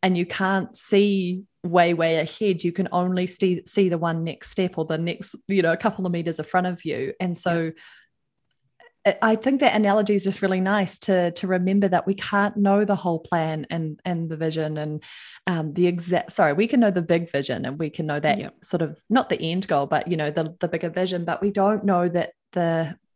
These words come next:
Speaker 1: the steps in between. And that's just part of the journey. And that's why we have to trust. And that's why you have to come back to faith. And, and also,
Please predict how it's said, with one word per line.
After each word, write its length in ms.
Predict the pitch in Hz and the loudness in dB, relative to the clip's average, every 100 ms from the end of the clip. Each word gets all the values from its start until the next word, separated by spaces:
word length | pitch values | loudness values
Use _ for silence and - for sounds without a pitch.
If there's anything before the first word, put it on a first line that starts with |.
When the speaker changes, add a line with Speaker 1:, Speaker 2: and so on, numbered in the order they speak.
| _ - | _ -8
Speaker 1:
the 80 | |
steps 360 | 180 196 - - | -6 -4 -4 -4
in 100 | 165 | -4
between. 420 | 165 - 202 196 | -4 -2 0 0
And 120 | 180 | 0
that's 260 | 185 - - | -2 -4 -6
just 220 | 220 208 | -6 -6
part 220 | - 190 | -4 -4
of 80 | 185 | -2
the 60 | 170 | -4
journey. 480 | 170 170 214 190 - | -2 -2 0 -2 -4
And 120 | 180 | -4
that's 240 | 180 - | -4 -4
why 220 | 196 190 | 0 0
we 120 | 190 190 | 0 -2
have 260 | 202 185 - | -4 -6 -6
to 100 | 190 | -8
trust. 520 | - 143 165 - - | -2 -2 -2 -8 -6
And 140 | 190 | -4
that's 220 | 185 - - | -4 -6 -4
why 80 | |
you 100 | 190 | -2
have 240 | 160 175 - | -2 -4 -6
to 100 | 202 | -8
come 220 | 196 180 | -4 -4
back 240 | 170 - - | -4 -6 -8
to 100 | 175 | -6
faith. 540 | 160 147 165 - - - | -2 -2 -4 -10 -10 -6
And, 480 | 185 180 180 175 - - - - - - - - _ _ _ _ - | -4 -2 -2 -4 -6 -12 -20 -20 -20 -20 -20 -20 _ _ _ _ 0
and 200 | 254 240 | 4 4
also, 580 | 247 262 262 262 254 254 | 4 2 2 2 2 -2